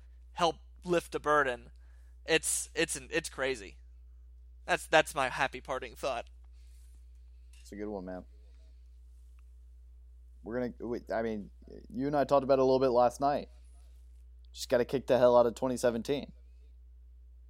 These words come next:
Speaker 2: People keep complaining about this year. You know how you get over it? Just kill next year.
Speaker 1: And don't go into it in an internet meme way. New year, new me.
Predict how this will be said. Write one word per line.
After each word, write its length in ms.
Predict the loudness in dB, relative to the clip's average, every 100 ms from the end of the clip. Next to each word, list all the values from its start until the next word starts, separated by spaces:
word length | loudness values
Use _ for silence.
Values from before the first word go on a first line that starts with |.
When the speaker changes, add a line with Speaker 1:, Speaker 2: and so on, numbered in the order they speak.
| -20 -16 -8
Speaker 2:
People 200 | -4 -4
keep 200 | -4 -4
complaining 460 | -2 0 0 0
about 240 | 4 2 2
this 220 | -4 -2
year. 120 | -4
You 180 | -4 -4
know 80 | -2
how 60 |
you 140 | -2 0
get 100 | 0
over 280 | 0 0
it? 100 | -6 -10 -20 -20 -20 -20 -20 -20 -20 -16
Just 180 | -16
kill 180 | -8 -4
next 280 | -4 -6 -6
year. 180 | -12 -12 -20 -20 -20 -18 -8
Speaker 1:
And 120 | -4
don't 240 | -2 -2
go 200 | -2 -2
into 340 | -2 -4 -6 -2
it 80 | -2
in 120 | -4
an 120 | -8 -10
internet 380 | -8 -4 -6 -6
meme 240 | -8 -8
way. 320 | -10 -12 -12 -10
New 120 | -8
year, 240 | -6 -6
new 180 | -6 -12
me. 300 | -14 -16 -18